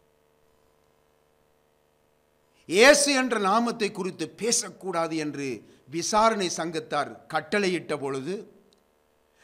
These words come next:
அதையும் கூட அப்போஸ்தலர் அங்கே பயன்படுத்தி இயேசுவுக்கு சாட்சியாய் அங்கே நின்றார்கள் என்று சொல்லித்தான் பார்க்கிறோம். "நாங்கள் கண்டவைகளையும்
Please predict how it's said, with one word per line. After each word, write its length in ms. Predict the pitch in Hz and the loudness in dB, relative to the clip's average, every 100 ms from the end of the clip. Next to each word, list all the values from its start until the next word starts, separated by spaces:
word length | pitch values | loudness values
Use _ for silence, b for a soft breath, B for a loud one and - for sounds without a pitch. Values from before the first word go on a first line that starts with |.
| b b | b b
அதையும் 540 | 175 220 285 311 320 262 | 4 6 8 6 6 2
கூட 260 | 233 233 165 131 113 - - | -2 0 0 -2 -8 -14 -2
அப்போஸ்தலர் 720 | 170 175 233 220 208 180 139 | -2 0 0 0 0 -2 -4
அங்கே 380 | 156 165 170 165 | -4 -4 -2 -4
பயன்படுத்தி 960 | 165 151 175 190 196 196 - 247 135 - _ _ b b b b | -6 -6 -6 -4 -4 -6 -8 -12 -12 -16 _ _ b b b b
இயேசுவுக்கு 800 | 143 202 247 247 247 233 - 208 202 | 0 4 4 0 -2 -4 -2 -4 -2
சாட்சியாய் 640 | 220 208 - - 214 196 | 0 0 -2 -4 -2 0
அங்கே 220 | 185 180 170 | -2 -4 -4
நின்றார்கள் 440 | 170 175 170 160 | -4 -4 -4 -6
என்று 180 | 151 143 | -10 -10
சொல்லித்தான் 520 | 156 147 - 135 123 | -10 -10 -8 -8 -8
பார்க்கிறோம். 460 | 127 110 - 87 76 _ _ _ _ _ _ _ _ _ _ _ | -14 -14 -16 -20 -20 _ _ _ _ _ _ _ _ _ _ _
"நாங்கள் 400 | 139 156 170 147 | -2 -2 -2 -6
கண்டவைகளையும் 960 | - 160 180 208 185 156 147 135 156 | -8 -8 -4 -4 -4 -4 -6 -6 -10